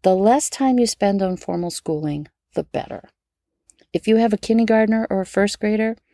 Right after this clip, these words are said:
your quote-unquote school time should be an hour. That's about it. The rest of your time is learning through play. You know, Mister Rogers once said, "Play is the work of childhood."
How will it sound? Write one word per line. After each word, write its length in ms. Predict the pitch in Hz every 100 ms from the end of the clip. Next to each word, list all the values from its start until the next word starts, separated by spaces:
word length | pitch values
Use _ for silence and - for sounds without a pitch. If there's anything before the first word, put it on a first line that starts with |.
| - _ -
your 120 | 185
quote-unquote 800 | - 233 226 196 - 185 165 - _
school 420 | - - 220 254
time 540 | - 175 151 147 196 233 _
should 240 | - 226
be 140 | 220 233
an 100 | 160
hour. 580 | 147 175 156 123 - _ _ _ _
That's 240 | 254 294
about 300 | 311 277 277
it. 380 | 262 294 277 - _ - _ _ _ _ _ _
The 100 | -
rest 300 | 196 226 254
of 100 | 269
your 120 | 254 240
time 420 | - 190 185 180
is 200 | 196 190
learning 340 | 190 180 185 175
through 200 | - 180
play. 480 | - 165 151 143 - _ _ _ _ _
You 100 | 208
know, 120 | 196
Mister 300 | 185 180 -
Rogers 460 | 156 151 143 - -
once 240 | 151 143
said, 260 | - 143 143 - _ _ _ _
"Play 260 | - 175
is 140 | 190 -
the 100 | 240
work 300 | 165 143 170
of 100 | 180
childhood." 680 | - 208 202 - 151 76